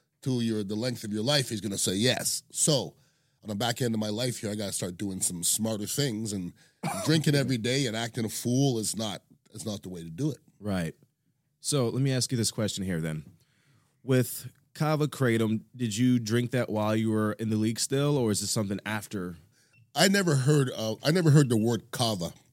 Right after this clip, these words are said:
Speaker 2: Okay.
Speaker 1: or Kratom till two years ago, literally. I was like, "What is that?"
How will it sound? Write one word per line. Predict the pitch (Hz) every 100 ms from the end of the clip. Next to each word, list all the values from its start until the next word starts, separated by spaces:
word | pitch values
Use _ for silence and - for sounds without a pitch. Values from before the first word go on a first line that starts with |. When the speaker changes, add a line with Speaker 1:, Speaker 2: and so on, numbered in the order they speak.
| _ _ -
Speaker 2:
Okay. | 110 98 104 110
Speaker 1:
or | 127
Kratom | 113 120 107 87 76 - _ _ _ _ _
till | - 117
two | - 120
years | 104 87
ago, | 85 - - _ _ _ _ _
literally. | 127 123 98 78 50 - _ _ _ _
I | 131
was | 135
like, | 127
"What | 98 117 143 117
is | 117
that?" | 82 64